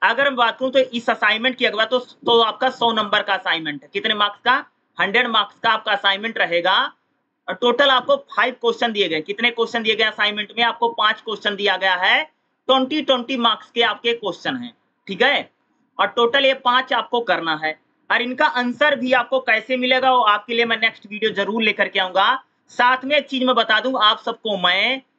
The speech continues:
value education की आपको class भी मैं पढ़ाने वाला हूं। तो जिन भी बच्चों को मूल्य परक शिक्षा, जिसको हम value education बोलते हैं, अगर आपको उस subject की class चाहिए,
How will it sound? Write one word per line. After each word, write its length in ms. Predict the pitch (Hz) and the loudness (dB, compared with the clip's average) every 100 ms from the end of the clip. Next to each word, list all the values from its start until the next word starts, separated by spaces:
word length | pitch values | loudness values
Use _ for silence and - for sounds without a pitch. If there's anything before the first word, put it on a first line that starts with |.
| _ - | _ -18
value 480 | 135 202 220 277 269 | 0 2 2 2 0
education 540 | 220 202 220 214 233 | 0 -2 -4 -2 -4
की 120 | 240 | -2
आपको 260 | 233 208 247 | -2 -2 -6
class 380 | 233 202 196 196 | 0 0 0 -2
भी 100 | 240 | -2
मैं 120 | 254 | -2
पढ़ाने 340 | 247 160 160 160 | -2 -2 -2 0
वाला 220 | 156 156 | 2 2
हूं। 100 | 151 _ _ _ _ _ - | -2 _ _ _ _ _ -2
तो 100 | 202 | 0
जिन 260 | 208 262 | 2 2
भी 100 | 294 | 4
बच्चों 400 | 269 240 - 247 | 4 0 0 -2
को 200 | 233 170 | -2 -6
मूल्य 340 | 147 202 277 269 | -4 0 2 4
परक 340 | 262 254 254 | 2 0 -2
शिक्षा, 520 | 233 190 - 233 277 - - | -10 -14 0 0 0 -4 -16
जिसको 240 | 175 240 | -4 0
हम 60 | 226 | 2
value 300 | 214 220 240 | 0 0 -2
education 420 | 226 208 202 240 | -2 -4 -4 -2
बोलते 260 | 202 196 | -2 0
हैं, 80 | 214 | 0
अगर 120 | 202 | 0
आपको 300 | 208 196 - | 0 0 0
उस 160 | 233 214 | -4 -2
subject 300 | 196 190 202 | -4 -2 -4
की 80 | 214 | -4
class 300 | 190 180 202 | -2 0 0
चाहिए, 460 | - 214 226 269 | -4 -2 0 -2